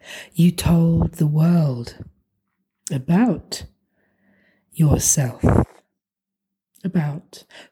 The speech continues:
who you believed you were. What if those stories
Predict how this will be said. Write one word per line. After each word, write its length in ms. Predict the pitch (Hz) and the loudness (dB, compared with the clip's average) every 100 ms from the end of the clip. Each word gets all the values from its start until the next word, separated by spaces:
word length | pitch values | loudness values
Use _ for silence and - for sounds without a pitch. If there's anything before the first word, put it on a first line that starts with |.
| - | 0
who 540 | 190 175 165 165 165 - _ _ _ | 2 2 0 -6 -8 -10 _ _ _
you 160 | 156 156 | 0 0
believed 880 | 165 147 151 151 147 147 151 - - - - - | 2 0 2 2 0 -2 -4 -8 -20 -20 -20 -2
you 260 | 160 156 147 | 2 4 4
were. 480 | 156 151 127 110 - - _ _ _ - | 2 2 -2 -8 -16 -20 _ _ _ 0
What 460 | 202 247 262 - - - - - | 2 2 0 -8 -12 -18 -20 0
if 800 | 190 165 - - - - _ _ _ _ _ _ _ _ _ _ _ _ _ - | 2 2 -2 -16 -20 -20 _ _ _ _ _ _ _ _ _ _ _ _ _ 0
those 360 | 175 190 202 | 2 4 2
stories 1080 | - - 185 175 147 123 - _ - - - | -2 0 2 4 2 -2 -8 _ -16 -16 -20